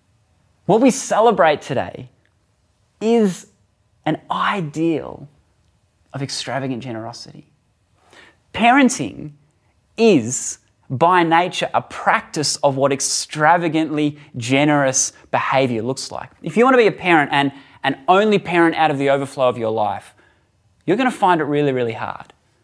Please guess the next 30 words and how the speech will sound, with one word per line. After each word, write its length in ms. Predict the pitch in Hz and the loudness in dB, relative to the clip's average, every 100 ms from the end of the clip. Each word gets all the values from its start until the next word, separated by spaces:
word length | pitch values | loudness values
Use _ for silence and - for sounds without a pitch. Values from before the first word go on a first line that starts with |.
| _ _ _ _ _ | _ _ _ _ _
Parenting 720 | - 202 226 226 226 214 - - _ | -2 2 2 2 0 -2 -4 -12 _
pushes 580 | - - 220 - 208 143 | -14 -2 -2 2 0 0
you 240 | 120 - - _ _ _ - | -4 -12 -18 _ _ _ -10
to 100 | 143 | 0
give 240 | 190 220 | 4 4
beyond 420 | 214 180 190 196 | 4 4 6 6
what 180 | 170 156 | 4 0
is 140 | 131 110 | 0 -2
safe 840 | - - 175 180 185 185 - - | -6 0 2 2 0 -4 -8 -12
and 320 | 131 120 110 - | -8 -6 -6 -8
comfortable 840 | - 175 185 - 185 175 185 180 - - - - | -2 2 2 0 -4 0 0 -2 -8 -20 -12 -2
and 240 | 135 131 - | 0 0 2
easy 460 | 151 196 175 156 | 2 2 2 2
and 180 | 143 - - | 2 0 -6
asks 580 | 165 190 208 - - 180 | -6 -4 -4 -6 -8 -4
you 100 | 175 | -2
to 80 | 135 | -4
give 560 | 123 - 196 190 135 - _ _ | -6 -6 -2 -2 -4 -10 _ _
above 440 | - 123 160 190 196 | -10 -2 2 2 0
and 100 | 175 | 0
beyond 520 | 143 160 143 101 - _ _ _ | 0 0 0 -4 -14 _ _ _
what 160 | - 156 | -2 0
you 100 | 143 | 2
may 160 | 143 | 2
feel 240 | 147 151 131 | 0 -4 -8
comfortable 600 | - 139 143 147 123 117 | -8 -8 -8 -6 -6 -8
and 180 | 120 107 | -10 -10
safe 640 | - - 127 113 113 - _ _ _ | -10 -4 -4 -4 -10 -20 _ _ _
in 180 | - 107 | -12 -6
doing. 420 | 104 127 110 - | -4 -4 -6 -12